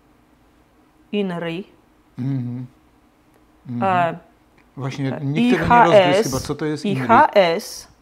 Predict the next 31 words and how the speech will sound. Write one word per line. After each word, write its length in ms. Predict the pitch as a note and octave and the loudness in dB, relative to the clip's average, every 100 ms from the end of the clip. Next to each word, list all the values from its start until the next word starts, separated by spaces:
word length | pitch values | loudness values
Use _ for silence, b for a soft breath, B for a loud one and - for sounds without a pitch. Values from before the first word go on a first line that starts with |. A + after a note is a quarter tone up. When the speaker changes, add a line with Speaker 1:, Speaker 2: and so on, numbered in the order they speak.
| - | -14
Speaker 2:
Mhm. 340 | B2 A2+ C3 D#3 _ - | -10 -8 -10 -12 _ -10
Speaker 1:
to 100 | F3 | -6
były 220 | F#3+ F#3+ | -4 -4
strony 420 | F#3+ - G3+ G#3+ | -4 0 0 0
świata, 480 | G#3 - G3 F3 F#3 | -4 0 0 0 -4
coś 220 | - G3 | -8 -6
na 120 | G#3 | -4
temat 320 | G3 F#3+ F#3+ F3 | -4 -2 -2 -4
stron 340 | - F#3+ F3+ | -6 -4 -4
świata, 460 | - - E3 G3+ G#3+ | -6 -4 -2 0 0
tam 200 | G#3 F#3+ | -2 -2
było 240 | G#3+ A#3 | 0 0
różne 340 | A#3+ C4 C#4+ | 0 -2 -2
rzeczy. 260 | C#4 C#4+ G#3+ | 0 0 2
Ja 140 | G3+ G3+ B B B | 2 0 B B B
niektóre 400 | A3 G#3+ E4+ D4+ | -4 -2 0 0
tak 200 | C4+ B3+ | 0 -4
po 140 | - C4 | -4 -2
główkach 440 | C4 D4 - A3 | -2 -2 -4 -6
przeczytałam, 580 | - G3+ - - A#3+ F#3+ | -6 -14 -8 0 0 0
wiesz, 260 | F#3 G3 | -2 -2
coś 220 | - G#3 - | -4 -10 -6
takiego, 380 | G#3 G#3 G3 | -6 -4 -4
że 200 | F#3+ F#3+ | -2 0
o, 300 | G#3+ B3 G#3 B B B B _ - | 4 6 4 B B B B _ 2
jak 200 | G#3+ G#3+ | 2 2
słowo 340 | C4+ C4+ C4+ | 0 2 2
daje, 280 | C4 G#3+ F#3+ | 4 4 2
mówię 300 | A3+ G3+ E3 | -2 -2 -6
ci, 260 | - F3 - b b _ _ _ _ _ _ - | -10 -12 -14 b b _ _ _ _ _ _ 2
e, 300 | G#3+ G3 F#3+ | 4 6 2